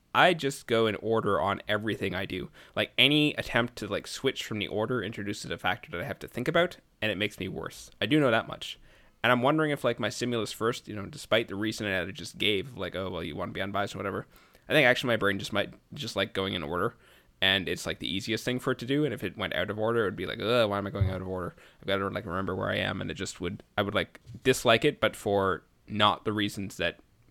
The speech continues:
people talk about when they talk about these. Like, I, I haven't actually heard anyone talk about just pure, like,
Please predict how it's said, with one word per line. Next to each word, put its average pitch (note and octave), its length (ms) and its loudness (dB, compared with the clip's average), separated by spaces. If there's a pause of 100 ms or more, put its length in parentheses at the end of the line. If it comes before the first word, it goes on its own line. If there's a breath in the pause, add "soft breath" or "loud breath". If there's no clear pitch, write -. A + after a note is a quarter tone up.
(180)
people G#2+ 240 -4
talk - 280 4
about G2 140 -2
when E2+ 80 -8
they D#2+ 80 -6
talk - 180 -4
about F#2+ 160 -14
these. - 160 -14
Like, - 120 -6
I, F2 140 -2
I G#2+ 40 0
haven't C3 160 2
actually - 220 0
heard A#2+ 200 2
anyone G2 240 -2
talk - 180 -2
about F#2+ 160 -4
just - 220 -8 (260 loud breath)
pure, G2 340 4
like, - 180 -4